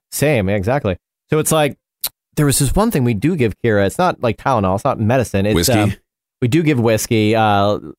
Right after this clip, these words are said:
Speaker 1: she didn't really like the, the, you know, tequila or gin, so whiskey she liked.
Speaker 2: Vodka's out 'cause of
Speaker 1: Vodka's
Speaker 2: Russia right
Speaker 1: out,
Speaker 2: now.
Speaker 1: it's too much.
Speaker 2: Yeah.
Speaker 1: But, uh, there was, like, this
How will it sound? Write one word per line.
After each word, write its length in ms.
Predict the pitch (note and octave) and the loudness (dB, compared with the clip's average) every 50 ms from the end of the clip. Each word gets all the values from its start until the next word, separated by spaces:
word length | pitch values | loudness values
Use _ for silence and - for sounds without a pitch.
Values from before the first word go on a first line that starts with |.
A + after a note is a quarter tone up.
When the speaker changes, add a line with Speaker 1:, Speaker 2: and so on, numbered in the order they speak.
| - - - - | -20 -20 -18 -10
Speaker 1:
she 100 | - F#3+ | -6 -2
didn't 160 | F#3 G#3+ F#3 | 0 0 2
really 180 | D#3+ D3 C#3 C#3+ | 2 2 0 0
like 20 | A2 | -2
the, 120 | G2+ G2 _ - | -4 -8 _ -6
the, 180 | - B2 A#2 - - | -6 -6 -6 -4 -4
you 100 | C#3 A2 | -2 0
know, 120 | G2+ F#2+ | 0 -2
tequila 440 | F2+ - - _ - C#3 B2+ A#2 G#2+ | -2 -4 -8 _ 0 0 2 2 2
or 80 | G2 G2 | 0 0
gin, 320 | G2+ G2 A#2 A2 F#2+ F#2+ | 0 0 0 2 0 0
so 140 | - - G#2+ | 0 -2 0
whiskey 300 | A2 D3 D3 - - A2+ | 0 0 -2 -2 -4 -4
she 140 | - - A2 | -4 -2 -2
liked. 280 | G2 F#2+ F#2+ F#2+ F#2 _ _ - | -2 0 0 -2 -2 _ _ -2
Speaker 2:
Vodka's 440 | G2+ B2 D3+ D#3+ A#2+ C3+ A#2+ F#2+ - | 0 0 0 0 0 0 0 2 2
out 220 | A2 F#2 D#2 C#2+ - | 2 0 0 -2 -2
'cause 160 | F#2+ D2+ D#2+ | -4 -2 0
of 60 | - | 2
Speaker 1:
Vodka's 280 | G3 G#3 F2+ E2 - F#3 | 2 2 2 2 0 0
Speaker 2:
Russia 120 | E2 D3+ | 2 2
right 80 | D3 D3 | 2 2
Speaker 1:
out, 160 | D3 C#3+ C#3+ | 2 2 0
Speaker 2:
now. 40 | C#3 C#3 | 0 -2
Speaker 1:
it's 40 | - | -2
too 100 | B2 A2+ | -2 -2
much. 220 | G#2 G2+ G2 - _ _ - | 0 -2 -2 -4 _ _ -4
Speaker 2:
Yeah. 200 | - D#2+ D2 C#2 - _ _ _ _ _ _ - | -2 -2 -2 -2 -4 _ _ _ _ _ _ -2
Speaker 1:
But, 360 | D3+ D3 D3 D3 C#3+ - - | 0 2 2 2 0 0 0
uh, 380 | D#3+ D#3 D3+ D3 C#3+ C#3 C#3 C3+ | 2 2 4 4 4 4 2 2
there 120 | A#2+ D3+ D#3 | 2 2 0
was, 160 | D#3+ D3 - | 0 0 0
like, 180 | D#3+ D3 C3 | -2 -2 0
this 220 | - D3+ C3 - | 0 -2 -2 -2